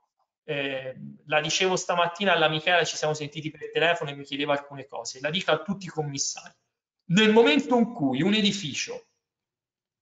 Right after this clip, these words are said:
per reggere un ampliamento di trenta qu-, metri quadrati lo sbrici, come si dice, no, in, in gergo, in quel momento la risposta è facilissima, cioè uno, perché?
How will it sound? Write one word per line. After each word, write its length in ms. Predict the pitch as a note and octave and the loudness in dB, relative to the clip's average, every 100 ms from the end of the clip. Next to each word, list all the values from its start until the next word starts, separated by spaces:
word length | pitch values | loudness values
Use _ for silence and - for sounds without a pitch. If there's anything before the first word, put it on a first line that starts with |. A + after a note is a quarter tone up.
| _ _ _ _ _ | _ _ _ _ _
per 200 | F#3 F3 | 2 4
reggere 460 | G3 C4 - A3 | 8 6 6 2
un 80 | G3+ | 4
ampliamento 580 | F#3+ F#3+ F#3+ F#3+ A3+ G#3+ | 4 4 2 2 0 0
di 100 | F3+ | -6
trenta 340 | E3+ G3 G3 | -2 -2 0
qu-, 140 | F3 F#3 | -2 -4
metri 280 | F3+ F#3+ F#3 | -2 -2 -2
quadrati 560 | E3+ C#3 A#2+ - - | -2 0 -4 -6 -10
lo 120 | D3 F#3 | 2 2
sbrici, 920 | D3+ D#3 G3+ C#3+ - D#3 G3+ - - | 4 2 2 4 0 -2 -6 -14 -14
come 180 | D#3 C#3+ | -8 -6
si 180 | C#3+ | -6
dice, 300 | D#3+ D#3+ - | -4 -2 -2
no, 400 | C#3+ D#3+ D3+ C3+ | 2 4 4 2
in, 140 | C3 C#3+ | -6 -8
in 120 | C#3+ | -8
gergo, 800 | - C3 A#2+ B2 C3+ D3+ - - _ _ _ | -4 -4 -4 -8 -4 -4 -4 -16 _ _ _
in 260 | - G#3+ G#3 | 0 2 2
quel 260 | - D#4 C#4 | 2 2 6
momento 800 | B3 A#3 C4+ C#4 - B3+ B3+ B3+ | 6 6 4 0 4 8 8 8
la 100 | F#3+ | 4
risposta 600 | F#3+ - A#3+ A#3 - F3+ | 4 4 4 4 6 6
è 420 | G3+ G3+ - - _ _ _ | 6 4 -4 -20 _ _ _
facilissima, 960 | - F3 - F3+ F3+ - - C3+ C3 C3+ _ _ - _ _ _ | 0 0 0 -4 -4 -4 -6 -8 -12 -14 _ _ -20 _ _ _
cioè 380 | - E3 A#3 - | 6 8 8 6
uno, 580 | A#3+ A3+ C3+ B2+ - - | 4 4 2 -2 -4 -8
perché? 840 | - A#3 - F#3 C#3 E2 - _ | 0 0 0 -2 -2 -4 -10 _